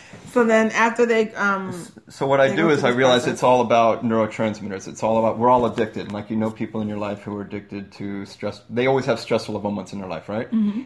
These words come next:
Speaker 2: They're addicted to cortisol, so they attract these stressful events to their life.
Speaker 1: Right.
Speaker 2: They're used to it. Why not attract more positive emotions? You have dopamine and endorphins, which are happy chemicals. You have oxytocin, which is the bonding hormone. So you have,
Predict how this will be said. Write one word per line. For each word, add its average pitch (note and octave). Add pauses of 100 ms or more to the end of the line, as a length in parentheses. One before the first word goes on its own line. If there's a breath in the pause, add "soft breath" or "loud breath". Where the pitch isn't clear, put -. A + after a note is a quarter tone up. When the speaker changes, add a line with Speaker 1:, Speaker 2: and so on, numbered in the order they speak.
Speaker 2:
They're C3
addicted D3
to B2
cortisol, A#2+
so A#2+
they C3+
attract C3+
these B2
stressful -
events A#2+
to -
their G#2
life. D3 (120)
Speaker 1:
Right. E3+ (140)
Speaker 2:
They're A#2+
used B2
to -
it. - (960)
Why A2+
not D3+
attract B2 (200)
more A2+
positive A2+
emotions? F#2+
You G#2+
have G2
dopamine G#2+
and G2+
endorphins, A#2+
which G2+
are A2
happy C3
chemicals. F#2+ (500)
You A2+
have A#2+
oxytocin, A#2+
which G2+
is G2+
the A2
bonding A2
hormone. F#2+
So G2
you A#2+
have, A#2